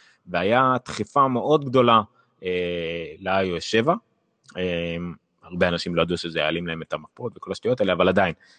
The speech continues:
אה, היה דח-, היה מאוד מאוד, אה, דחיפה גדולה ל-I O S שבע, וזה מה שהקפיץ אותה לדעתי לכיוון השבעים אחוז. עכשיו אנחנו, גם זה לדעתי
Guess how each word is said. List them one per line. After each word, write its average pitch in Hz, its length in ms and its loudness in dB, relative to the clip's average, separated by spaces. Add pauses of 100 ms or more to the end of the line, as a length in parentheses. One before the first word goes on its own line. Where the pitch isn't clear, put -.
(160)
אה, 85 80 2
היה 90 100 4
דח-, - 240 -2
היה 95 560 4 (280)
מאוד 127 260 4
מאוד, 110 280 4
אה, 90 220 4
דחיפה - 300 -4
גדולה 82 300 -2
ל-I 73 600 -4
O - 40 -10
S - 40 -14
שבע, 165 280 4 (560)
וזה 82 160 -2
מה 87 120 0
שהקפיץ - 380 -8
אותה - 140 -2
לדעתי 78 380 -2
לכיוון 78 360 -4
השבעים 76 360 -6
אחוז. 143 400 2 (1000)
עכשיו 202 400 4
אנחנו, 156 640 2
גם 170 300 2
זה 143 180 0
לדעתי 170 580 0